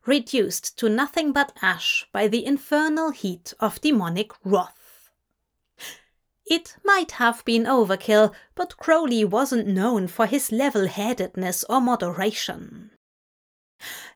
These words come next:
"Demon!" the woman cried behind him. Crowley rolled his dark eyes and summoned a miracle to vanish back to the safety of the woods.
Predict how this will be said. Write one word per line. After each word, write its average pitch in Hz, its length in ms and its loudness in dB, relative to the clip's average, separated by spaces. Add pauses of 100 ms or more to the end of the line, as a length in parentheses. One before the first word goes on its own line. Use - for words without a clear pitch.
"Demon!" 320 960 6 (720)
the 185 140 0
woman 170 420 0
cried 196 540 -2
behind 175 480 -4
him. - 640 -16 (1000)
Crowley 302 540 4
rolled 269 440 2
his 277 260 0
dark 220 340 2
eyes 202 480 0 (220)
and 302 240 0
summoned 339 400 -2
a 311 80 -2
miracle 196 640 0
to 269 240 -4
vanish 214 500 0
back - 360 0
to 320 100 -4
the 339 120 -2
safety 208 640 -2
of 175 180 -6
the 180 120 -2
woods. - 960 -2